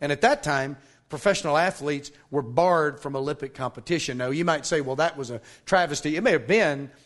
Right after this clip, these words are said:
but it was the rules at that time. He had won the events, but had broken the rules, and so he forfeited the prize. Friends, that is exactly what is gonna happen to a lot of Christians.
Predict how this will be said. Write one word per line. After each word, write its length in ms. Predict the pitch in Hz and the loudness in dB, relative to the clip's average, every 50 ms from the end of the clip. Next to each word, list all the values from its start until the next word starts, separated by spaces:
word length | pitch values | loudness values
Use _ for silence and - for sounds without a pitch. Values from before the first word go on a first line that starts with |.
| _ _ - | _ _ -4
but 100 | 156 156 | -4 -2
it 40 | |
was 100 | 147 135 | -2 -2
the 80 | 117 147 | -4 -4
rules 380 | 135 156 175 185 185 175 127 147 | 0 2 4 4 4 2 2 0
at 100 | 139 - | 0 2
that 220 | 147 143 143 - | 0 0 0 -2
time. 440 | 147 170 160 147 120 98 90 87 - _ _ _ _ _ _ _ _ - - - - - _ _ _ _ _ _ _ _ _ _ _ - - - | -2 -2 -2 -2 -2 -6 -12 -18 -20 _ _ _ _ _ _ _ _ -20 -20 -20 -20 -20 _ _ _ _ _ _ _ _ _ _ _ -20 -20 -2
He 180 | - 185 196 190 | 2 4 6 6
had 160 | 185 165 143 | 6 4 4
won 360 | 147 170 202 233 269 269 254 | 4 6 6 6 6 4 2
the 120 | 240 262 254 | 4 4 4
events, 640 | 233 196 170 202 160 139 135 - - - - - - _ _ _ _ _ _ _ _ _ _ _ - | 4 6 4 4 2 2 0 -4 -8 -10 -10 -12 -14 _ _ _ _ _ _ _ _ _ _ _ -2
but 120 | 143 151 | 2 2
had 200 | 147 139 110 113 | 2 2 2 2
broken 340 | 120 160 180 190 185 196 190 | 2 4 4 4 2 0 -2
the 80 | 190 180 | -2 0
rules, 600 | 165 165 151 135 113 104 104 107 - - - - _ _ _ _ _ _ _ - | 0 0 0 -2 -4 -6 -12 -14 -16 -20 -20 -20 _ _ _ _ _ _ _ -12
and 100 | 117 117 | -8 -4
so 140 | - 156 135 | -2 -2 0
he 140 | 117 135 120 | 0 -2 -4
forfeited 680 | - - - 170 165 - - 131 120 - 120 113 107 107 - - _ _ _ _ _ _ _ _ - | -4 0 2 4 4 4 2 -2 -8 -6 -6 -6 -6 -8 -14 -20 _ _ _ _ _ _ _ _ -12
the 80 | 120 110 | -12 -10
prize. 1080 | - - - 117 98 85 - - - - - - - - - - - - - - - _ _ _ _ _ _ _ _ _ _ _ _ _ _ _ _ _ _ _ _ _ - - - - - _ - - - _ - - - - - - - - - - - - - - - - - - | -8 -4 -4 -4 -4 -4 -8 -14 -16 -20 -20 -20 -16 -14 -12 -12 -12 -14 -18 -20 -20 _ _ _ _ _ _ _ _ _ _ _ _ _ _ _ _ _ _ _ _ _ -20 -20 -20 -20 -20 _ -20 -20 -20 _ -20 -20 -20 -20 -20 -20 -20 -20 -20 -20 -20 -20 -20 -20 -20 -20 -20 -6
Friends, 680 | - - 151 151 165 175 175 180 170 - - - - - - - - - - - - - | 2 4 4 6 6 4 4 4 2 0 -4 -6 -10 -20 -20 -20 -20 -20 -20 -20 -4 0
that 140 | - 135 135 | 2 4 4
is 140 | 127 110 127 | 4 2 2
exactly 680 | 120 107 117 117 117 180 180 170 - - 127 120 120 | 0 0 2 4 4 4 4 2 0 -2 0 2 2
what 160 | 113 127 127 | 4 4 4
is 100 | 127 113 | 2 2
gonna 200 | 110 131 123 123 | 2 2 2 2
happen 320 | 113 131 135 123 - 113 101 | 4 2 2 2 0 -4 -4
to 140 | - 123 113 | 0 0 0
a 20 | |
lot 220 | 107 110 113 110 110 | 2 2 0 0 -2
of 60 | - | -2
Christians. 560 | - - 104 - - - - - - - - | -2 -2 -2 -2 -4 -10 -12 -14 -14 -16 -16